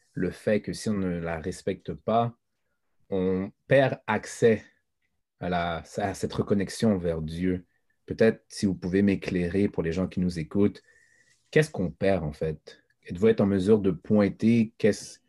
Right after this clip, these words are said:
quels sont les bienfaits que, que nous perdons lorsqu'on ne respecte pas, euh, l'essence divine en la femme ? Pas obligé de répondre en même temps.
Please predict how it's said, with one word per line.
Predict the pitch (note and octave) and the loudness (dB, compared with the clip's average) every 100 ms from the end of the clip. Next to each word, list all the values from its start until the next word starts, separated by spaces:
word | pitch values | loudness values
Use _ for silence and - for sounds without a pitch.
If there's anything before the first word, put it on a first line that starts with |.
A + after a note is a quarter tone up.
| _ | _
quels | - | -2
sont | G#2+ A#2 | 4 6
les | G#2 | 6
bienfaits | F2 G2 G#2 - - A2+ G#2+ | 4 4 2 2 2 4 4
que, | G2+ F#2 E2+ - _ | 0 -2 -2 -8 _
que | - | -2
nous | G2 F2+ | 0 0
perdons | - F2+ F#2 G2+ | 0 0 2 0
lorsqu'on | F2+ - F#2 F2 | 0 -4 -4 -4
ne | E2+ | -4
respecte | D#2+ F#2 - F2 - E2+ | -4 -6 -6 -8 -6 -8
pas, | - F2 F2+ _ _ _ _ - | -2 -2 -2 _ _ _ _ -10
euh, | D2+ D2 C#2+ C#2 C#2 D2 _ _ _ _ _ _ _ _ | -6 -6 -6 -8 -10 -14 _ _ _ _ _ _ _ _
l'essence | - F#2 F#2+ - G2 F2+ | -2 0 0 2 0 0
divine | E2 F#2 E2 G2+ G2 E2 D#2 - _ _ _ _ _ _ - | -4 -4 0 0 0 -2 -4 -10 _ _ _ _ _ _ -8
en | F2 | -6
la | D#2+ | -6
femme ? | - D#2+ C#2+ D2+ _ _ _ _ _ _ _ _ _ _ _ _ _ _ _ _ _ _ _ _ _ _ _ _ _ _ _ _ _ _ _ _ _ _ _ | -6 -8 -8 -10 _ _ _ _ _ _ _ _ _ _ _ _ _ _ _ _ _ _ _ _ _ _ _ _ _ _ _ _ _ _ _ _ _ _ _
Pas | F#2 | -2
obligé | F2+ F2 | -2 -2
de | |
répondre | E2+ D#2 E2+ E2+ | -4 -4 -6 -6
en | |
même | D#2+ D2+ | -6 -6
temps. | D2 F#2 G2 | -6 -4 -2